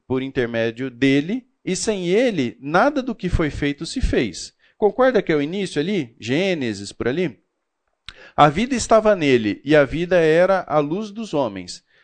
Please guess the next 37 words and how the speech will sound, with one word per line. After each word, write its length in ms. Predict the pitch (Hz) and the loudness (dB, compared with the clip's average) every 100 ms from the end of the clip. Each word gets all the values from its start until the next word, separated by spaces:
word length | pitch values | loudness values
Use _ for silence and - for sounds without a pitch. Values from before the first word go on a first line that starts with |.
| _ _ | _ _
Período 340 | 147 143 175 175 | 0 0 -2 -8
em 80 | 180 | -10
que 100 | 170 | -14
Cristo 420 | - 180 208 233 | -10 -8 -8 -10
veio. 440 | 185 156 95 85 _ _ _ _ _ _ _ _ _ _ _ _ _ _ _ _ _ _ | -4 -4 -4 -8 _ _ _ _ _ _ _ _ _ _ _ _ _ _ _ _ _ _
"A 140 | - | 0
luz 280 | 147 185 247 | 2 0 -2
resplandece 640 | 220 - 202 170 170 175 190 | -2 -2 -2 2 2 2 -2
nas 240 | 185 180 | -6 -4
trevas, 640 | - 127 113 95 92 - - | -2 0 0 -4 -10 -12 -16
e 120 | - 147 | -2 0
as 160 | 139 | 0
trevas 440 | - 143 156 160 135 | -2 -2 -2 -4 -6
não 220 | 143 170 | -8 -4
prevalecerão, 880 | 175 160 156 147 147 127 113 120 143 _ _ | -4 -2 -4 -4 -6 -6 -6 -6 -10 _ _
não 160 | 127 147 | -6 -4
prevaleceram 720 | 165 151 135 123 - 120 139 | -2 -2 -2 -4 -6 -8 -8
contra 340 | 143 143 185 | -12 -6 -4
ela." 380 | 156 113 107 123 - | -2 -4 -8 -12 -8
Que 60 | |
é 20 | 269 | -8
o 20 | |
final, 520 | - 320 285 262 247 | -6 -6 -4 -4 -6
é 60 | 202 | -6
a 60 | |
glória 300 | 190 196 190 | -4 -2 -4
de 140 | 196 180 | -6 -10
Jesus. 560 | 208 202 190 190 - - | -12 -12 -14 -18 -20 -10
Então 160 | 220 | -4
aqui 200 | 269 262 | -4 -4
tá 120 | 285 | -2
o 40 | 320 | 0
resumo 400 | 285 214 240 277 | 0 -2 -4 0
da 80 | 254 | 0
humanidade, 520 | 254 220 220 214 285 | 0 0 4 4 4
tá 120 | 359 | -2
aqui, 360 | 359 302 139 | 0 0 0